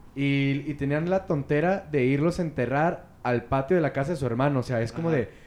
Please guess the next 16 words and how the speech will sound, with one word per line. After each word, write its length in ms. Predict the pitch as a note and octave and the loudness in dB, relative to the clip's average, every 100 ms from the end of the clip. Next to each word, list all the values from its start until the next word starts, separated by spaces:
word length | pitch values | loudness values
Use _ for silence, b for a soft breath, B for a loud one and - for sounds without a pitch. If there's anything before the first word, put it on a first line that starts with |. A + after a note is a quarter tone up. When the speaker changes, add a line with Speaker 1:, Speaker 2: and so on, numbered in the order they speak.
| B A#2 | B -2
Speaker 1:
güey, 440 | D3 F3+ E3 - b b - | 2 2 0 -6 b b -10
¿no 220 | C#3 D3 | -4 0
era 180 | F#3 G#3 | 0 0
más 280 | G3+ G#3 - | -2 -4 -4
fácil 560 | D3+ D#3 E3 D#3+ E3 - | 0 0 0 -4 -4 -10
que 180 | - A#2+ | -4 -4
tú, 460 | A2+ D3+ D3+ D#3+ E3 | -2 0 0 0 -4
si 120 | C#3+ A#2+ | -8 -6
hacías 260 | C3 C#3 | -4 -6
esas 260 | D#3 E3+ - | -6 -8 -4
cosas, 460 | C#3 C3+ C3+ C3 b b b | -2 -2 -4 -8 b b b
compraras 460 | - A#2+ B2 C#3 D3 | -8 -6 -4 -2 -2
una 220 | E3 D#3+ D#3+ | -4 -4 -4
pinche 400 | D3+ C#3+ D#3+ D#3 | -4 -4 -6 -6
casa 280 | C#3+ C3+ D3 | -6 -8 -8
funeraria, 760 | D3 B2+ B2 C3 C3 C3+ C#3 | -6 -4 -2 0 0 -4 -6